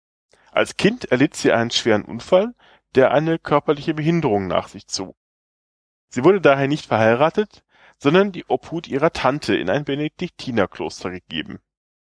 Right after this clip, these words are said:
Da ihr die Benediktinerregeln zu streng erschienen, verließ sie nach dem Tod der Tante des Klosters,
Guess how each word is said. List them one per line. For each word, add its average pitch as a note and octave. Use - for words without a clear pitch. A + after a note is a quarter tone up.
Da A#2
ihr B2
die A2
Benediktinerregeln A2
zu -
streng -
erschienen, C#3
verließ D#3+
sie F#3
nach D#3
dem C#3
Tod -
der D3
Tante C3
des -
Klosters, -